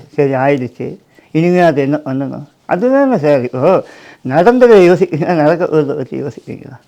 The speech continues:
நடக்கிறதை யோசிக்கணும். இனி என்னுடைய ஆதங்கம், இனி, இனிமேல் சென்னையில வாழ முடியாதுங்கிறது தான். இப்போ நான் வீடு வச்சிருக்கேன், வீட்டுக்கு லோன் கட்டிக்கிட்டே இருக்கேன். சரி, அந்த வீடு வேண்டாம், வித்துட்டு வேற எங்கேயாவது போய் நிம்மதியா வாழலாம், நிம்மதிக்காக தான் வாங்கினேன்னு சொன்னேன்.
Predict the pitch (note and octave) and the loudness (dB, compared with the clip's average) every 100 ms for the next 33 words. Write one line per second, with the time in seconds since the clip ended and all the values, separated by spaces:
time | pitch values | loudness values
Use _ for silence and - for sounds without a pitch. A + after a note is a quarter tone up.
0 | - C#3 G3 G#3 G3+ F3+ D3+ D#3 - D3 | -6 -4 -2 -2 -2 -2 -2 -2 -4 -2
1 | C#3 E3 F#3+ F3+ D#3+ F3 E3+ F3+ B3 B3+ | -2 -2 -2 0 0 4 6 6 4 2
2 | A3+ F#3+ G#3 F3+ - - - G3 A3 A#3 | 0 0 -2 -6 -14 -6 2 4 6 6
3 | B3 - C#3 D#3 F3+ G3+ G3+ E3 F3+ G3 | 4 0 -4 0 2 4 6 6 6 4
4 | F3+ F3 E3+ E3+ D3+ C3 C3 D3+ D#3 D3+ | 2 2 2 0 -2 -2 -4 -4 -2 0
5 | D3+ D3+ D#3+ C#3+ - A#2+ D3 C#3+ D#3 B2+ | 2 2 2 0 -2 -4 -2 -2 -2 -2
6 | C#3 C#3+ C#3 A#2+ A#2+ D3+ A#2+ G2 A#2+ _ | -2 -2 -6 -8 -8 -6 -6 -6 -12 _
7 | - D3+ D3+ C#3+ C3 B2 D#3+ D#3+ C3+ D3 | -2 0 0 -4 -2 -2 -2 -2 -2 -2
8 | A#2+ C3 - C#3+ C3 C#3+ C#3+ D3+ - B2 | -4 -6 -4 -2 0 0 0 0 -2 -6
9 | C#3+ E3+ E3 C3+ B2 C3+ C3 - - - | -4 -2 0 0 0 -2 -4 -8 -18 -10
10 | - D#3+ G#3+ A3 G3 G3 G3 E3+ F3 F3 | 0 4 6 8 6 6 6 4 4 2
11 | D#3 D3+ D3 D3 D3+ | 0 -2 -4 -2 -4